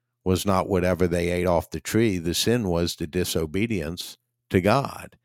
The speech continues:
That's the, the fact within the midst of it, is the disobedience to God is sin.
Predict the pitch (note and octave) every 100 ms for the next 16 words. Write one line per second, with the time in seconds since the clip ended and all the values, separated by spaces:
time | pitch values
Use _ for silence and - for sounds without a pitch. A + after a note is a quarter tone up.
0 | _ _ _ _ F2 - - - E2+ D#2
1 | - E2+ D2+ A#2+ C3+ - F#2+ - - -
2 | E2+ G2 D#2+ D#2 F#2+ D3+ - D2+ B1+ D2
3 | E2 _ _ - - _ - E2+ E2+ E2
4 | - D#2+ C#2+ F#2+ - F2 E2 F2+ F2 D#2+
5 | - E2 D2 F#2+ A2 D#2+ D#2 D#2+ - F2
6 | D2+ - C3 A#2 C#2+ D#2